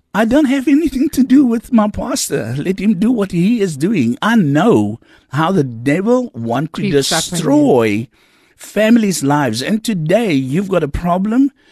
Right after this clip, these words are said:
Speaker 1: that you've got kids that has got an addiction.
Speaker 2: Mm-hmm.
Speaker 1: You are suffering with an addiction that you're hiding away.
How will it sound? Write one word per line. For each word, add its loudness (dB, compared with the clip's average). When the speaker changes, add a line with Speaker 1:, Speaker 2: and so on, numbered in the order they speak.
Speaker 1:
that -2
you've 0
got -4
kids -4
that -4
has -4
got 0
an 0
addiction. -6
Speaker 2:
Mm-hmm. -18
Speaker 1:
You 2
are -2
suffering -2
with 0
an 0
addiction -4
that -2
you're -6
hiding -4
away. -8